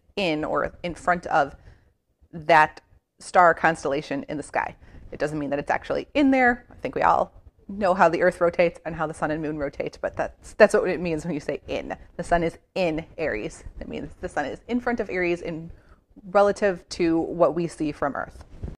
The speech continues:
And the other thing that I'm going to mention when we talk about each sign individually is some of the correspondences, like the symbols, ruling planets, element, of course, I'll remind you of again. But that is another way that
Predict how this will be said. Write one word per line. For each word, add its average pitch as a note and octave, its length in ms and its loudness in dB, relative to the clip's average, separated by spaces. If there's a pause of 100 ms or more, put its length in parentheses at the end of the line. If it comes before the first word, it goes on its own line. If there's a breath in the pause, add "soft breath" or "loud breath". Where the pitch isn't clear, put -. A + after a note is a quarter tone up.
(160)
And B3+ 220 0
the B3+ 80 -2
other C#4+ 180 -4
thing E4 180 -4
that C#4 80 0
I'm A#3 60 -2
going A3+ 180 -4
to A3 60 -6
mention G3+ 280 -8
when F#3+ 100 -8
we F#3 80 -8
talk G3+ 220 -6
about F#3 200 -6
each F#3+ 200 -12
sign F3+ 240 -4
individually E3 540 -8
is F3 140 -8
some G#3 260 -4
of G#3+ 240 -6
the F3+ 180 -4
correspondences, - 1040 -6 (320 soft breath)
like - 100 -12
the C#3 100 -12
symbols, G3 520 2
ruling E3+ 320 -2
planets, E3 800 -8
element, F3 300 0
of E3+ 100 -14
course, E3 340 -2
I'll D#3 160 -6 (160)
remind F3 320 -4
you E3+ 100 -2
of D#3+ 100 -4
again. D#3 320 -6 (1000 soft breath)
But A3 100 -2
that D4+ 180 4
is F#4+ 100 -4
another A3 280 2
way F3 480 0
that E3 340 0